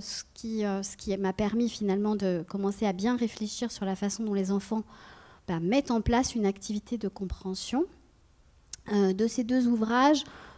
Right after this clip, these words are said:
je vais dire que je retiens, euh, sur la, la, la dizaine d'années de, de travaux,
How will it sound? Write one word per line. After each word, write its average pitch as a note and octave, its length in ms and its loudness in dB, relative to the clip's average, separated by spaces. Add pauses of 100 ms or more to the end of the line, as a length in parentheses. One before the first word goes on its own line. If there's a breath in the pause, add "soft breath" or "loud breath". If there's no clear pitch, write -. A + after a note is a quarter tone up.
(100)
je - 120 -2
vais A3+ 60 4
dire C4 160 4
que B3+ 100 6
je G#3+ 140 8
retiens, C4+ 840 6 (100)
euh, G#3 380 -2
sur F#3+ 320 -8
la, E3+ 180 -6
la, F3 180 -8
la F3 160 -8
dizaine G3+ 380 -2
d'années G#3 320 2
de, F3+ 220 -6
de F#3 140 -6
travaux, A3 600 2